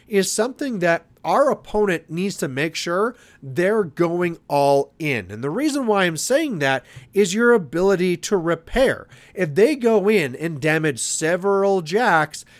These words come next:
and leave it so that, "Oh, we've destroyed the shield on all of these," <laughs> well, that's perfect. That's exactly what we want. We're gonna be popping feet. We're gonna fix all those shields. Now it's armor's up. Let's go.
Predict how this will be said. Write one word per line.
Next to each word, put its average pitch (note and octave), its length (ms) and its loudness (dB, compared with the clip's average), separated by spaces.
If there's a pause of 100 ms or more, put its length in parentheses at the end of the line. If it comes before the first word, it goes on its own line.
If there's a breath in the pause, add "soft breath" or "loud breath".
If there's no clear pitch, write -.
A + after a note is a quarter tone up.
(140 soft breath)
and D#3 380 2 (120)
leave F#3 440 -2
it - 140 -2
so F3 340 0
that, D#3 300 0
"Oh, B3 180 6
we've D3 200 -2
destroyed E3 460 -2
the D3+ 80 -8
shield F3 420 -2
on D#3+ 120 2
all C#3+ 300 2
of F#3+ 60 0
these," C4 360 0 (100)
<laughs> - 120 -20
well, A3+ 240 2
that's A3 240 -2
perfect. A3 440 -2
That's C#3 140 -2
exactly D#3+ 500 2
what D#3+ 220 4
we D3 80 -2
want. G#3 420 -2 (240 loud breath)
We're F3 140 -2
gonna F3+ 100 2
be D#3 120 -4
popping D3+ 560 -2
feet. B3+ 380 -2 (260 soft breath)
We're D#3+ 160 0
gonna D#3+ 160 0
fix - 340 -6
all F#3 240 6
those G3+ 200 6
shields. G#3+ 480 4
Now D#3 220 -2
it's C#3 180 -6
armor's B2+ 380 -2
up. G#3+ 280 0
Let's C#3 400 -4
go. C3+ 520 0